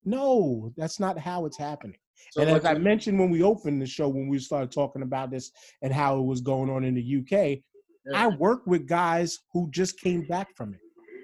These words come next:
Speaker 1: That doesn't mean, no, that doesn't mean you still don't take your precautions. I'm just saying on a personal level, it keeps my hopes up because I see a positive out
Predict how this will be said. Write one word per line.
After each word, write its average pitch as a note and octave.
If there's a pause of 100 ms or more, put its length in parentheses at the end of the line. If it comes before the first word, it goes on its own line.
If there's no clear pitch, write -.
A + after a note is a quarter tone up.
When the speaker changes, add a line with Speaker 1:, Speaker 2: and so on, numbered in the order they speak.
Speaker 1:
That C#3+
doesn't F3
mean, F3
no, D#3+
that E3
doesn't F3+
mean E3
you C#3+
still D#3+
don't C3+ (180)
take C#3
your C3+
precautions. - (920)
I'm F#3
just E3+
saying D#3+
on C3
a G#2
personal C4
level, B3+ (960)
it G#3
keeps G#3+
my F#3+
hopes F#3+
up F3
because D#3
I D3+
see D#3+
a C3+
positive C3+
out -